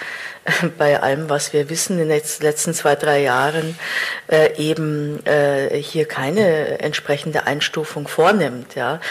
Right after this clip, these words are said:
Also es sagt ja was über die Behörde aus meiner Sicht, ja. Und deswegen würde ich hier auch die Behörde, äh, wirklich enorm kritisieren. Aber das habe ich heute auch, glaub ich, schon zur Genüge getan.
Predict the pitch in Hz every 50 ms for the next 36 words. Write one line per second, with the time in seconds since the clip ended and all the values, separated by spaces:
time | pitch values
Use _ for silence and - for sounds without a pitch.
0 | - - - 147 147 160 160 151 - 175 170 165 165 196 180 156 160 156 151 165
1 | 160 151 156 156 151 - 151 135 139 151 165 202 214 170 139 - - - - 127
2 | 135 - 143 143 147 160 170 147 - - 101 92 - - - - 127 123 139 170
3 | 165 - - - - - - - - - - 165 147 165 151 - - 156 151 151
4 | 151 143 147 147 147 156 151 - - - 156 151 143 - - 147 147 - - 160
5 | 151 - 147 143 139 131 160 170 185 160 151 156 156 - - - - 147 147 139
6 | 127 - 139 160 165 170 165 147 - - - - 143 147 139 139 156 170 180 -
7 | - 160 151 - 147 143 - - - 139 135 139 131 139 139 143 131 - - -
8 | - - - - - - 151 147 156 160 - 156 147 147 160 139 - 139 - -
9 | - 151 143 143 147 - - 147 147 - 156 - - 147 147 147 147 156 143 -
10 | 143 139 - - 135